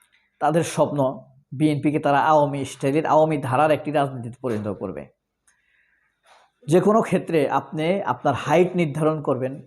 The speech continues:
আপনার অপোনেন্ট কে, শত্রু কে। আপনার শত্রু যত বড়, আপনি তত বড়। সুতরাং আওয়ামী লীগ বিএনপির, বিএনপি আওয়ামী লীগের অপোনেন্ট হতে পারেনি,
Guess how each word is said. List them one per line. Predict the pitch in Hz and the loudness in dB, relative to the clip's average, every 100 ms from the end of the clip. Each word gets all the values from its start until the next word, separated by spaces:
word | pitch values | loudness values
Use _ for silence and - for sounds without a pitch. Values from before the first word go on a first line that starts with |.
| - - | -10 -6
আপনার | 127 147 | -2 0
অপোনেন্ট | 139 151 156 156 160 - | 2 2 2 0 -4 -2
কে, | 143 90 82 | 0 0 -4
শত্রু | - 147 - 151 | -4 -4 0 -2
কে। | 131 80 - _ _ _ _ - | -2 -6 -10 _ _ _ _ -6
আপনার | 147 165 | -2 -2
শত্রু | - 175 - 190 | -2 -2 0 2
যত | 190 185 | 4 2
বড়, | 160 156 220 - - | 2 2 0 -4 -4
আপনি | 139 143 | -4 -2
তত | 135 139 135 | -4 -4 -4
বড়। | 113 78 - _ _ _ _ _ _ _ _ _ - - _ _ _ _ _ _ _ | -6 -6 -8 _ _ _ _ _ _ _ _ _ -20 -20 _ _ _ _ _ _ _
সুতরাং | - 156 165 147 139 - - - - - - - - - - - - _ - | -12 -2 0 0 -2 -10 -18 -20 -20 -20 -20 -20 -20 -20 -20 -20 -20 _ -8
আওয়ামী | - 160 175 | 0 4 4
লীগ | 185 196 151 | 4 4 4
বিএনপির, | 175 175 143 156 135 - - _ | 4 4 2 -2 -2 -10 -20 _
বিএনপি | 135 170 185 175 165 | 0 2 2 2 4
আওয়ামী | 156 160 | 4 4
লীগের | 170 | 2
অপোনেন্ট | 170 160 151 165 180 | 4 2 2 2 2
হতে | 135 139 | 0 -2
পারেনি, | 131 123 107 95 | 0 -2 -2 -6